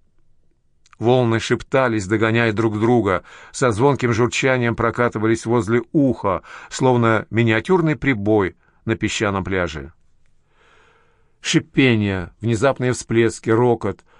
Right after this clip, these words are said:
обрывки непонятных слов, мягкий шорох ветра. На светлой стороне круга руки приобрели важность, но ухватиться здесь было не за что.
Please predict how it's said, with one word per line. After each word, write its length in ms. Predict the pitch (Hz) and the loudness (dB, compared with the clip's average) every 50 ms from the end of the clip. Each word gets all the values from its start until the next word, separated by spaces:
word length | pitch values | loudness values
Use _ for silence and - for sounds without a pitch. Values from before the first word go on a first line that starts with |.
| _ _ _ - | _ _ _ -2
обрывки 400 | - 117 104 127 131 - - 135 | -2 0 0 0 -2 -2 -2 -2
непонятных 560 | 120 120 110 113 110 123 123 110 - 113 104 | -2 0 0 0 0 0 0 -2 -2 -4 -6
слов, 680 | - - - 110 117 117 117 110 - - - - - _ _ _ _ _ _ _ _ _ _ _ _ _ _ _ _ _ - | -4 -4 -2 0 2 2 2 0 -2 -8 -20 -20 -20 _ _ _ _ _ _ _ _ _ _ _ _ _ _ _ _ _ -10
мягкий 640 | - 107 113 120 139 147 127 - - _ - 127 123 | -6 -4 -2 0 0 -2 -2 -6 -12 _ -6 -6 -6
шорох 560 | 110 - - 117 117 113 110 110 107 - - | -6 -4 -2 0 0 2 2 0 -4 -6 -8
ветра. 880 | 101 95 95 98 101 92 - _ _ - - - 80 80 78 76 - _ _ _ _ _ _ _ _ _ _ _ _ _ _ _ _ _ _ _ _ _ _ _ _ _ _ _ _ _ _ _ _ - - - - - - - - _ - | -8 -6 -4 -4 -4 -4 -6 _ _ -18 -14 -10 -10 -10 -10 -10 -14 _ _ _ _ _ _ _ _ _ _ _ _ _ _ _ _ _ _ _ _ _ _ _ _ _ _ _ _ _ _ _ _ -20 -20 -20 -20 -20 -20 -20 -20 _ -6
На 140 | - 135 143 | -2 -2 -2
светлой 360 | - - 180 196 175 156 170 | 0 2 0 0 2 2 0
стороне 440 | 151 - - 156 151 151 151 151 147 | 0 2 2 2 2 4 2 0 0
круга 540 | 143 - 131 165 175 135 127 120 113 98 - _ - - - - _ - _ - | 0 2 4 4 4 4 4 2 2 0 -4 _ -18 -20 -20 -20 _ -18 _ -2
руки 300 | 135 135 160 - - 147 | 0 2 2 2 0 -4
приобрели 480 | - - 139 131 117 131 131 127 139 143 | -2 -2 -2 0 0 0 -2 0 -2 -2
важность, 1000 | 127 127 143 139 123 110 95 92 87 87 80 78 - - - - - - - _ _ _ - - - - - - | -2 0 0 0 0 -2 -4 -4 -8 -8 -8 -10 -12 -14 -14 -18 -20 -20 -20 _ _ _ -20 -20 -20 -18 -8 -4
но 300 | 120 127 139 143 143 139 | -2 2 2 2 2 2
ухватиться 720 | 139 151 139 - - 135 143 143 - 202 180 - - 135 | 0 -2 -6 -4 -2 -2 -2 -2 -2 -6 -6 -6 -6 -6
здесь 280 | 117 98 120 113 95 | -4 -2 -2 -2 -2
было 240 | 95 123 151 147 143 | -2 -4 0 0 0
не 220 | 143 147 147 139 107 | 0 0 0 -2 -2
за 140 | 85 92 | -4 -8
что. 540 | 82 - - - _ - 92 82 73 69 - | -10 -10 -12 -14 _ -14 -14 -12 -14 -16 -20